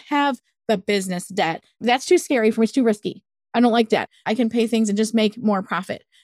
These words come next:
Choose more profitable products so you don't have to worry about spending dollars to make dimes, right?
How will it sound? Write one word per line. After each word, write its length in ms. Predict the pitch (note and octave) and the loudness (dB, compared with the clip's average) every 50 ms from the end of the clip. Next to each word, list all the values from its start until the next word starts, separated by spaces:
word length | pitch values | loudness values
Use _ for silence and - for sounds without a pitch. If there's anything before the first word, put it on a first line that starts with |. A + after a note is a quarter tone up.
| _ _ | _ _
Choose 400 | - - - C4+ C4 B3+ B3+ A3+ | -6 0 2 4 4 4 4 4
more 300 | A3 G#3+ A3+ A3+ A#3+ A#3+ | 6 6 6 6 6 4
profitable 680 | G#3+ G#3+ - - - A3+ A3+ - - A3 A3 G3+ G#3 | 0 -2 -6 -4 -4 -4 -4 -4 -6 -4 -2 -2 -4
products 560 | G#3 - - - E3 A2 F#3 G#3+ B3+ - - - _ _ _ _ | -4 -4 -6 -6 -4 -4 -2 -4 -4 -6 -10 -16 _ _ _ _
so 140 | - - A#3+ | -2 0 2
you 60 | A3+ | 4
don't 140 | A3 A3+ G#3+ | 4 2 2
have 140 | A3+ A#3 - | 0 0 0
to 100 | A#3 G#3 | 0 0
worry 240 | G#3+ A3+ A3+ A3 | 2 2 4 4
about 380 | G#3+ G3+ G#3+ G3 F#3 F3+ - - _ _ _ _ _ | 4 4 2 0 0 0 -2 -4 _ _ _ _ _
spending 480 | - - - - B3 A#3+ A#3 A#3+ A#3 | -14 -4 0 2 2 4 4 4 4
dollars 400 | G#3+ A#3 A3 A3 A3 G#3+ G#3 G#3 | 4 2 2 2 2 2 2 2
to 100 | - C#4 | 2 2
make 240 | A#3 A#3 G#3+ G#3 - | 2 2 2 0 0
dimes, 520 | - A#3+ F#3+ D#3 A#2+ - - G3+ - - - | -2 -2 -2 -4 -6 -12 -14 -14 -14 -8 -4
right? 260 | G#3+ F#3+ A3+ D#4 - | -2 0 0 0 -2